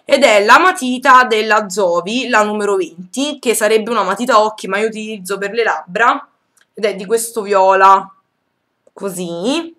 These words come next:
Questo è il viola, e su ci metto il numero cinquantasei di Shaka, il Purple Rock,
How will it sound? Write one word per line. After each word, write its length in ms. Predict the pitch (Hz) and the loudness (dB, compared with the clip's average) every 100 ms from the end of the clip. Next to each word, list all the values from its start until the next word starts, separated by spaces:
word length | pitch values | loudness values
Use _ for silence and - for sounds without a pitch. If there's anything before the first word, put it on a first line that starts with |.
| _ _ _ _ _ _ _ _ _ _ _ _ _ _ _ _ _ _ _ _ _ _ _ _ _ _ _ _ _ _ _ _ _ _ _ _ _ _ | _ _ _ _ _ _ _ _ _ _ _ _ _ _ _ _ _ _ _ _ _ _ _ _ _ _ _ _ _ _ _ _ _ _ _ _ _ _
Questo 560 | 196 190 - 220 214 | -10 -8 -8 -4 -2
è 300 | - 185 180 - | 0 -2 -4 -6
il 200 | 202 180 | -12 -8
viola, 640 | 170 143 147 214 277 - _ _ _ | -8 -6 0 0 0 -6 _ _ _
e 140 | - 302 | -10 -6
su 260 | - 247 | -6 -6
ci 180 | 254 - | -6 -4
metto 320 | 254 220 - | -2 -4 -4
il 80 | 233 | -4
numero 280 | 254 294 320 | -2 -4 -6
cinquantasei 720 | 311 285 240 220 220 208 208 | -6 -6 -2 -2 -4 -6 -8
di 120 | 190 247 | -8 -8
Shaka, 800 | - 208 185 180 262 277 277 _ _ _ _ | -4 2 2 2 4 2 2 _ _ _ _
il 420 | 285 285 269 269 | -2 0 0 -2
Purple 600 | - 190 190 - 202 202 - | 0 0 0 -4 -6 -6 -10
Rock, 840 | 185 175 151 - - 196 185 180 | -8 -6 -6 -8 -12 -6 -4 -6